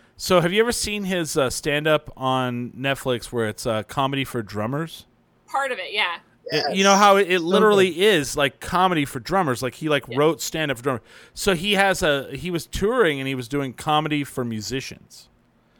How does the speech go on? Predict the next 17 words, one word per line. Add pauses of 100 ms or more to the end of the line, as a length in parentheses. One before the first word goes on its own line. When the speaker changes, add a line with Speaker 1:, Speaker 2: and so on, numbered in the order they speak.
(720)
Speaker 1:
And
we
went
and
saw, (1080)
we
went, (1040)
I
went
with
Marty
from, (840)
you
know,
my
friend
Marty,